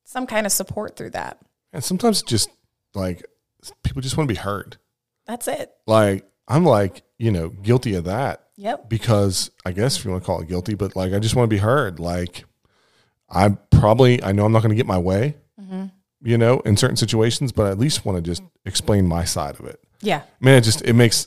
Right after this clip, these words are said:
Speaker 2: like, all the difference in the world. And, uh, yeah, it's just, it's, it's really cool that you do that. And,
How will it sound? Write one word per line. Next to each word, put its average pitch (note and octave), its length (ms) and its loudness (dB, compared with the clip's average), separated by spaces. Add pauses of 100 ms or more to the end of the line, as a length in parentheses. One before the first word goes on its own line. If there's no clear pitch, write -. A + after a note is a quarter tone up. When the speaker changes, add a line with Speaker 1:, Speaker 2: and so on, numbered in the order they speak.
(140)
Speaker 2:
like, F#2+ 140 -4
all G#2 180 6
the G#2 80 4
difference G2+ 300 0
in F#2 80 -2
the E2+ 60 -6
world. G#2 460 4 (160)
And, F#2+ 400 -2
uh, F2+ 300 -6 (100)
yeah, G2 280 -4
it's F#2+ 260 -4
just, - 280 -6 (520)
it's, - 140 -2
it's - 240 0
really D#3+ 180 8
cool C3 220 6
that A2+ 100 0
you F#2+ 100 0
do A2+ 220 6
that. F2 300 0 (100)
And, G#2 340 2